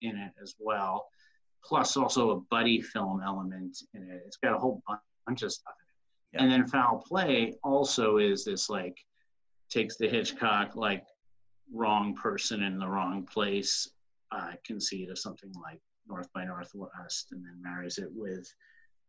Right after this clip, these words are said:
Speaker 1: um, you know, a buddy cop thing and, um, and a, uh,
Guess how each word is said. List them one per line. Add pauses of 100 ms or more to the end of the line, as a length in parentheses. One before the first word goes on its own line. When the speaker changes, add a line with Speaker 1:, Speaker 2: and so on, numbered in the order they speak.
(120)
Speaker 1:
um, (500)
you
know,
a
buddy (240)
cop (200)
thing (540)
and,
um, (440)
and
a,
uh,